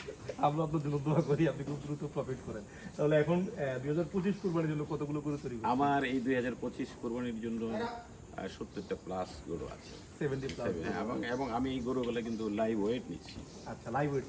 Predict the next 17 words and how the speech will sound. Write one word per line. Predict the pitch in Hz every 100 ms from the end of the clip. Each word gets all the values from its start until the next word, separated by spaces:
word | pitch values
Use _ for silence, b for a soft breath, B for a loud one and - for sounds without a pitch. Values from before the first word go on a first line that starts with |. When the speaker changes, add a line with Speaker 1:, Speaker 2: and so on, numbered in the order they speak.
| 92
Speaker 2:
লাইভ | 90 80
ওয়েট | 69 -
নিচ্ছি। | - - 73
লাইভ | 98 110
ওয়েট | 107
আমার | 104 101
কাছে | 98 87 -
স্কেল | 120 113 101
আছে, | - 92
আপনারা | - 90
দেখতে | 92 -
পারবেন। | 98 98 - -
ওখানে | 92 107 101
আমি | 98 92
লাইভ | 92 87 -
ওয়েট | 98 104 110
নিচ্ছি। | 104 -